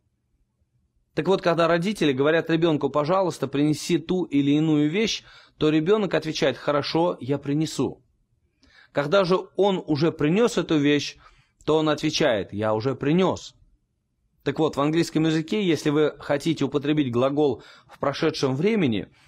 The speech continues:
то вы просто добавляете к глаголу в настоящем времени окончание "ed". Вот, например,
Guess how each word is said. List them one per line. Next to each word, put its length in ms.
то 80
вы 140
просто 320
добавляете 720
к 160
глаголу 680
в 60
настоящем 560
времени 320
окончание 840
"ed". 400
Вот, 180
например, 520